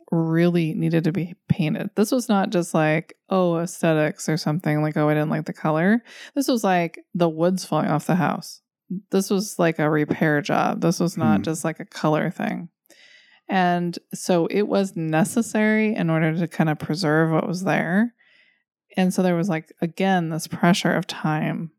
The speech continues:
Speaker 1: Oh,
Speaker 2: Mm-hmm.
Speaker 1: man, we're gonna go through another summer without paint on this wood. That's not a good idea. Then winter's gonna come. You know, I mean, it
Speaker 2: To me, like, I had zero of this urgency, though.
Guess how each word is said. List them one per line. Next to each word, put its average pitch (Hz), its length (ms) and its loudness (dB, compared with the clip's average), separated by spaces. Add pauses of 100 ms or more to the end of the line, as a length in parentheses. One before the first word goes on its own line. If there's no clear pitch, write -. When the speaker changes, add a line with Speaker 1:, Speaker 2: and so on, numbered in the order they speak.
(240)
Speaker 1:
Oh, 180 220 2
Speaker 2:
Mm-hmm. 165 80 -2
Speaker 1:
man, 165 260 0
we're 160 80 -4
gonna 160 240 2
go 165 160 0
through 185 140 2
another 160 260 0
summer 202 460 0
without 196 320 -2
paint 190 260 2
on 180 160 0
this 160 380 -6 (280)
wood. 190 600 0
That's 165 240 0
not 180 160 -2
a 160 40 0
good 165 120 -2
idea. 185 720 0 (440)
Then 175 380 0
winter's 196 380 2
gonna 185 180 2
come. 180 560 2 (500)
You 185 160 0
know, 165 380 0
I 196 80 -2
mean, 190 380 2 (500)
it 320 140 -10
Speaker 2:
To - 100 0
me, 139 240 4
like, 107 240 0
I 226 120 2
had 98 220 2
zero 190 460 0
of - 100 -4
this 98 200 0
urgency, 95 500 0
though. - 280 -10